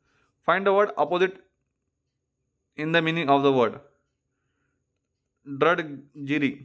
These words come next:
काय, काय अर्थ होतो याचा ड्रडगिरीचा? कष्ट.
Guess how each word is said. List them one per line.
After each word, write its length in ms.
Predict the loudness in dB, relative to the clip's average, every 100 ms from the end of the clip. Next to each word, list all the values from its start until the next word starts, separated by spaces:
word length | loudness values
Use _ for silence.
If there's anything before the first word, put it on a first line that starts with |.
| _ _ _ _ _ _ _ _ _ _ _ _ _ _ _ _ _ _ _ _ _ _ _ _ _ _ _ _ _ -14 0
काय, 260 | 0 0 -2
काय 240 | 2 2
अर्थ 160 | 2 -2
होतो 160 | 0
याचा 180 | 0 0 -6 _ -6
ड्रडगिरीचा? 580 | -2 0 -2 -4 -4 -6 -8 _ _ _ _ _
कष्ट. 280 | -4 -2